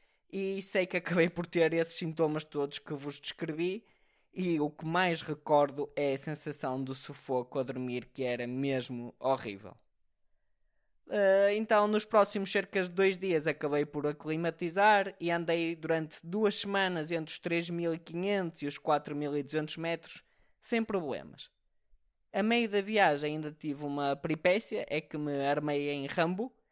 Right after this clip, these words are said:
e lembro-me de estar num sítio a mais de quatro mil metros de altitude e tentei transportar ao mesmo tempo a minha bagagem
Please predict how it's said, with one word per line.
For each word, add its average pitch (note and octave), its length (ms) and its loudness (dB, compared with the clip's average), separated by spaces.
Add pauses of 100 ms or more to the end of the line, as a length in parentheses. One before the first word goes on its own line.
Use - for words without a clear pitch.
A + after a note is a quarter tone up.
(400)
e D3+ 320 0
lembro-me D#3 380 -2
de D3+ 60 -8
estar D3+ 200 2
num D#3 120 -2
sítio D3+ 400 -2
a - 20 0
mais D#3+ 240 0
de - 80 -10
quatro C#3+ 340 0
mil D3 160 -2
metros C#3 320 -4
de - 60 0
altitude A3 640 -2 (580)
e A#3+ 200 -2
tentei A3+ 480 0
transportar E3 680 2
ao F3+ 100 6
mesmo G#3+ 400 2
tempo C#3 360 -6
a C3+ 60 0
minha D#3+ 300 0
bagagem F#3+ 560 2